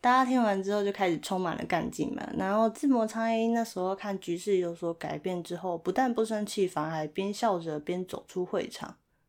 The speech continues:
同行的那个帝都银行老板就问他说，“啊，你怎么就这样走了？你不是要让他们垮掉吗？”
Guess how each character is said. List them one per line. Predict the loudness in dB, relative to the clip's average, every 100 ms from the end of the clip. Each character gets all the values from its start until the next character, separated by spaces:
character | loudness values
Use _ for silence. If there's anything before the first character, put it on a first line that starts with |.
| _
同 | 0 6 6
行 | 6 2
的 | 2 4
那 | 4 2
个 | 0
帝 | 0 -2
都 | 2 2 4
银 | 0
行 | -4 -4
老 | -2 -4
板 | -6 -4
就 | -4
问 | -4
他 | -6 -8
说 | -6
，“啊， | 4
你 | 4
怎 | 4
么 | 2 0
就 | 0
这 | 0
样 | -2 -4
走 | -8 -8
了？ | -12 -10
你 | -12
不 | -6 -2
是 | 0
要 | 0
让 | 0 -2
他 | -2 -6
们 | -6 -8
垮 | -6 -6 -4
掉 | -4 -4 -4
吗？” | -8